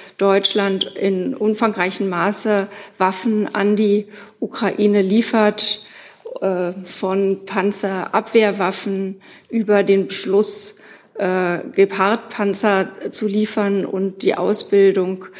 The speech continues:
von ukrainischen Soldaten an Panzerhaubitzen, die bereits stattfindet, um jetzt nur einige zu nennen. Ähm, und ja, mehr kann ich dazu jetzt nicht sagen.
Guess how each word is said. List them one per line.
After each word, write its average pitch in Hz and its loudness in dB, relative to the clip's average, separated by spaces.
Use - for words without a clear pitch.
von 208 2
ukrainischen 202 0
Soldaten 185 0
an 196 -2
Panzerhaubitzen, 202 0
die 185 0
bereits 170 0
stattfindet, 202 0
um 190 -2
jetzt 190 -2
nur 180 -4
einige 196 0
zu - -2
nennen. 214 4
Ähm, 190 2
und - -2
ja, 175 2
mehr 190 4
kann 185 -4
ich 196 -6
dazu 135 -4
jetzt 147 -2
nicht 185 0
sagen. - -8